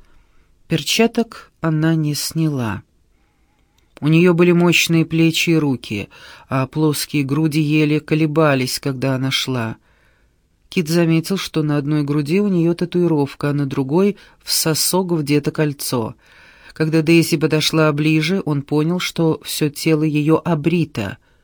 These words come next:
У неё были плоский живот — узкие бёдра и заметно выпирающий треугольник лобка. Видна была малейшая складочка. Не только Киту, но и её отцу,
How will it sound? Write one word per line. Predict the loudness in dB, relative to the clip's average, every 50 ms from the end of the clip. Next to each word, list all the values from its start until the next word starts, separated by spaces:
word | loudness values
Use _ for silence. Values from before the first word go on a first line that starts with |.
| _ _ _ _ _ _ _ -4
У | -2
неё | 0 2 2 2 0 0
были | 0 0 0 -2
плоский | -2 -2 -2 -2 -2 -2 -4 -6 -6 -6 -6
живот — | -6 -4 -4 -4 -2 0 -2 -2 -2 -8 -20 _ _ _ _ _ _
узкие | -6 -6 -4 -4 -6 -6 -4 -4 -4 -2
бёдра | -2 0 0 0 0 0 0 0 0 -2 -4 -10 -20 -20 -6 -2
и | 0 2
заметно | 2 2 2 2 0 0 0 -2 0
выпирающий | 0 0 0 2 2 4 4 4 4 2 0 0 0 -2 -2
треугольник | -2 0 2 2 2 2 0 0 2 2 2 2 2 0 -2 -2 -6 -14 -14 -6
лобка. | -2 0 0 2 0 -2 -4 -8 -6 -4 -2 -2 -2 -4 -8 _ _ _ _ _ _ _ _ _ _ _ _ _ _ _ _ _ _ _ _ _ _ _ _
Видна | -4 -2 -2 0 0 0 0 0
была | 0 0 2 2 2
малейшая | 2 2 2 2 2 2 0 0 -2 -4 -2 -2 0 0 -2
складочка. | -2 -4 -6 -6 -4 0 0 2 0 0 -2 -4 -6 -6 -6 -8 -8 -8 -8 -8 -10 -12 _ _ _ _ _ _ _ _ _ _ _ _ _ _ _ _ _ _ _
Не | -6 -2
только | 0 0 0 0 0 -2 -4
Киту, | -4 -4 -4 -2 -2 -2 -2 -2 -4 -2
но | 0 0 0 2
и | 2
её | 2 0 0 0 2 4 4 4
отцу, | 2 0 -2 -6 -6 -4 -2 0 0 0 0 -2